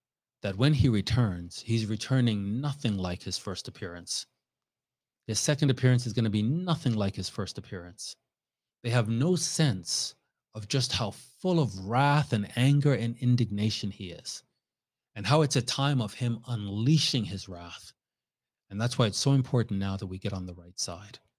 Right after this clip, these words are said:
And so if there's anything that I can say to all of us, let's clean our, clean up our, clean our lives up.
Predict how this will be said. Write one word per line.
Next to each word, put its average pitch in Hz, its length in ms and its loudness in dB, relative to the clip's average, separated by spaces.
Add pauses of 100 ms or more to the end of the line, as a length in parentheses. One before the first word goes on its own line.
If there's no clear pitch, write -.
(540)
And 90 80 -14
so 104 120 -2
if 95 80 -4
there's 101 160 -2
anything 113 320 4
that 104 80 4
I 101 80 4
can 95 140 -4
say 101 220 -2
to 98 140 -8
all 98 200 -2
of 92 100 -6
us, 87 300 -8
let's - 360 -8 (200)
clean 117 140 0
our, 104 100 -4 (200)
clean 127 180 2
up 104 140 -4
our, 90 160 -12
clean 139 180 4
our 113 120 2
lives 90 340 -6
up. 85 120 -14